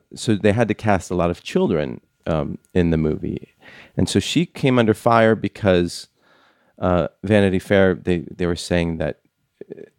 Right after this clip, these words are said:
in the casting of these children, they would play this game of make-believe where they would put money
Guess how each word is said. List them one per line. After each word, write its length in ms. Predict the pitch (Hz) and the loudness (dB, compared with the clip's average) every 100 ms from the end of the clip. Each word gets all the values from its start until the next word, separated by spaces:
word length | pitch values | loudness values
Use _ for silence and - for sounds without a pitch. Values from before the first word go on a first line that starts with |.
| _ _ | _ _
in 160 | 107 101 | -2 0
the 60 | 95 | -2
casting 560 | - 131 143 - 107 | -2 0 0 -2 -2
of 100 | 95 | -2
these 160 | 87 90 | -4 -6
children, 440 | - 156 156 101 | -2 0 2 2
they 60 | 98 | 2
would 200 | 95 92 | 0 0
play 180 | - 123 | 2 4
this 240 | 113 101 | 4 0
game 300 | - 101 104 | 0 2 4
of 180 | 95 80 _ - - - _ - | 2 -4 _ -20 -20 -20 _ 0
make-believe 600 | 101 123 - 90 90 85 | 2 2 0 -2 -2 -2
where 200 | 87 90 | -4 -2
they 120 | 87 | 0
would 180 | 92 85 | -2 -4
put 240 | - - | -6 -6
money 480 | 107 98 117 110 117 | -2 0 2 -2 -6